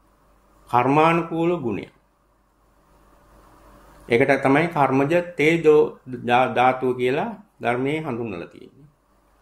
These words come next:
දැන් එහෙමනම් මරණයක් සිදු වෙනකොට ඒ මරණයෙන් පස්සේ අහිමි වෙනවා ඒ ජීවත් වෙච්ච මිනිසයාට ආයුෂ අහිමි වෙනවා,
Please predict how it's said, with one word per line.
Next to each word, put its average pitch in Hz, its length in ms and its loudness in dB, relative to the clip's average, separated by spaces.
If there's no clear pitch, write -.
දැන් 165 140 2
එහෙමනම් 180 360 0
මරණයක් 170 560 0
සිදු 110 220 -10
වෙනකොට 92 460 -8
ඒ 127 100 -6
මරණයෙන් 160 500 -4
පස්සේ 143 380 -6
අහිමි 170 400 -2
වෙනවා 120 320 -4
ඒ 110 180 -8
ජීවත් 147 440 -4
වෙච්ච 135 280 -12
මිනිසයාට 117 720 -10
ආයුෂ 156 360 0
අහිමි 95 360 -4
වෙනවා, 127 340 -4